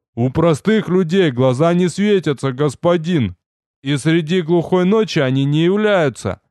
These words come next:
и лица скрыть не пытаются. Донесут, здесь до пограничной стены рукой подать.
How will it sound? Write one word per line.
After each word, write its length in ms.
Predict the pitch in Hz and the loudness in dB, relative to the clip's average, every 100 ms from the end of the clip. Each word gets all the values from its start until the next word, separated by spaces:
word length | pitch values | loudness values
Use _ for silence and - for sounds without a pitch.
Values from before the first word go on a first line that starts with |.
| _ _ - | _ _ -6
и 120 | 123 | -2
лица 480 | 156 165 - 196 156 | 0 0 0 2 0
скрыть 340 | - 156 127 | 0 -2 0
не 100 | 113 | -4
пытаются. 800 | 104 135 180 160 117 - 92 95 _ _ _ _ _ | -4 -2 0 2 0 -4 -10 -10 _ _ _ _ _
Донесут, 1040 | 113 147 180 180 196 170 196 226 214 131 _ _ - | -4 0 2 2 0 0 -2 0 0 -2 _ _ -12
здесь 460 | 107 120 202 196 | -8 0 2 2
до 140 | 147 170 | 2 -2
пограничной 720 | 180 160 165 175 165 - 147 | -2 -2 -2 0 -2 -2 -4
стены 360 | - 165 170 147 | -2 -2 0 0
рукой 480 | 139 156 208 190 | 0 0 0 0
подать. 560 | 147 151 139 156 107 - | 0 -2 0 0 -2 -6